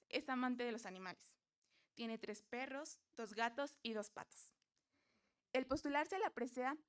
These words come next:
le ha traído una gran experiencia, pues ha reflexionado sobre lo que ella al-,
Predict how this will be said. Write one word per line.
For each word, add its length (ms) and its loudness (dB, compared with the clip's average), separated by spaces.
le 100 0
ha 60 2
traído 300 2
una 180 2
gran 220 2
experiencia, 600 -6
pues 160 0
ha 80 4
reflexionado 840 -2
sobre 280 4
lo 120 4
que 140 0
ella 220 2
al-, 280 2